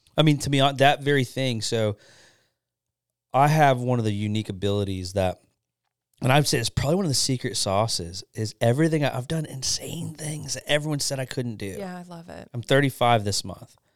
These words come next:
Speaker 2: Yeah.
Speaker 1: And you go, the whole history is there, but it's like, e-, ev-, I, everything I set out to do, everyone made fun of me, thought it was an impossibility, talked behind my back.
Speaker 2: Oh, yeah.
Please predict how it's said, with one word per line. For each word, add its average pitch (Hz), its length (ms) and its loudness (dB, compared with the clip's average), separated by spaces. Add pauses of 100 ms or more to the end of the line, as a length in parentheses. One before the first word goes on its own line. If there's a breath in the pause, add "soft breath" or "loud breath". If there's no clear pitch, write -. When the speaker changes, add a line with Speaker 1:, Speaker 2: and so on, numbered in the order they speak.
(380)
Speaker 2:
Yeah. 95 100 -20 (180)
Speaker 1:
And 120 140 -2
you 117 120 0
go, 104 400 0 (840)
the - 80 -18
whole 117 220 -2
history 104 420 -6
is 87 100 -12
there, 92 380 -8
but 98 160 -2
it's 95 220 -8
like, 92 300 -8 (680 soft breath)
e-, 131 140 -8 (220)
ev-, 147 300 4
I, 135 140 4
everything 170 440 4
I 143 80 2
set 135 260 0
out 113 80 0
to 110 60 -8
do, 98 360 -4 (160)
everyone 113 360 0
made 90 180 -6
fun 101 280 -4
of 110 100 -2
me, 127 320 -4
thought 98 340 -6
it 90 60 -8
was 95 120 -10
an 90 60 -10
impossibility, 107 720 -4
talked - 280 -14
behind 104 280 -12
my 98 80 -10
back. 101 420 -6
Speaker 2:
Oh, 208 140 -8
yeah. 190 240 -14